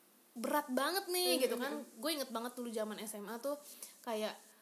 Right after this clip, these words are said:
Speaker 1: gue nyuci baju sampai nangis-nangis gitu. Karena
Speaker 2: Mm-mm, mm-mm.
Speaker 1: ya kesel,
Speaker 2: Mm-mm.
Speaker 1: kesel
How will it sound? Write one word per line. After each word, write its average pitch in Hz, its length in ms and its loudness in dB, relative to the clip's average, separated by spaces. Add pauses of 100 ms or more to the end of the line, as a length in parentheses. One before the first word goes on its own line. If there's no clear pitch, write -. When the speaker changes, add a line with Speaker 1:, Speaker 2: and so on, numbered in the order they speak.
(320)
Speaker 1:
gue 233 160 -4
nyuci 269 240 -2
baju 214 240 0
sampai 233 320 0
nangis-nangis 240 1120 -2
gitu. 233 240 -4
Karena 262 320 0
Speaker 2:
Mm-mm, 247 240 -6
mm-mm. 247 80 -4
Speaker 1:
ya 277 160 2
kesel, 311 400 8 (320)
Speaker 2:
Mm-mm. 240 80 -10
Speaker 1:
kesel 262 320 2